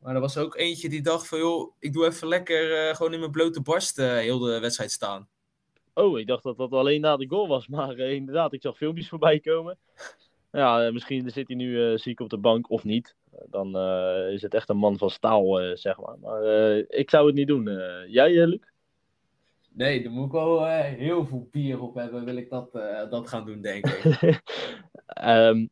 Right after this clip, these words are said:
Speaker 2: dan beginnen we met die wedstrijd. Ja, dan moeten we toch eerlijk zijn dat we na vier minuten toch gewoon met nul één voor moeten staan daar zo. Even serieus.
Speaker 1: Ja, zeker. Die kans is echt, echt,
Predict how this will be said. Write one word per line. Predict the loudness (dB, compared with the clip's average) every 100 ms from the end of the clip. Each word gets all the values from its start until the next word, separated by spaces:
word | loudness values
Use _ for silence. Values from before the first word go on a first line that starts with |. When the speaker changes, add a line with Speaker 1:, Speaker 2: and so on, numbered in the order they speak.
| _
Speaker 2:
dan | -2 -2
beginnen | 0 0 2
we | 2
met | 2
die | 4
wedstrijd. | 4 4 2 0 -2 _ _ _ _
Ja, | -20
dan | -14
moeten | -10 -6
we | -6
toch | -6
eerlijk | -2 0 2
zijn | 2 0
dat | 0
we | 0
na | 0
vier | -2 -2 0
minuten | 0 -2 0
toch | -2
gewoon | 4 4 4 0 -4 _ _ _ -12
met | -4 -2
nul | 2 2 2
één | 0
voor | 4 6
moeten | 6 2
staan | 2 2 2
daar | -6 -6
zo. | -10 -12 -6
Even | -6 0
serieus. | 0 2 2 0 -6 _ _ _ _ _ _ _ _ _ _ _ _ _
Speaker 1:
Ja, | 2 4 4
zeker. | 2 2 0 0
Die | -2
kans | 0 2 2 -2
is | -2
echt, | -4 -4 _ _ -6
echt, | -4 -4 -6